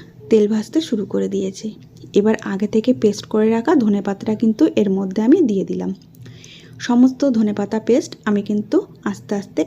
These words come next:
এই তেঁতুলের মধ্যে দিয়ে দিয়েছি। এবার খুব ভালো করে তেঁতুলের সঙ্গে ধনেপাতার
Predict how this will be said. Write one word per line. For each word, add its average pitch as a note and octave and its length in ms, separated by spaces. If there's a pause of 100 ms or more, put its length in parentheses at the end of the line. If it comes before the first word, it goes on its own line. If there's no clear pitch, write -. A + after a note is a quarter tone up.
এই C4 120
তেঁতুলের G3+ 420
মধ্যে G#3+ 340
দিয়ে G#3+ 200
দিয়েছি। F3+ 420 (560)
এবার A3+ 200
খুব B3+ 260
ভালো A3 240
করে C4 240 (1000)
তেঁতুলের A#3 480
সঙ্গে D4 340 (280)
ধনেপাতার G#3 600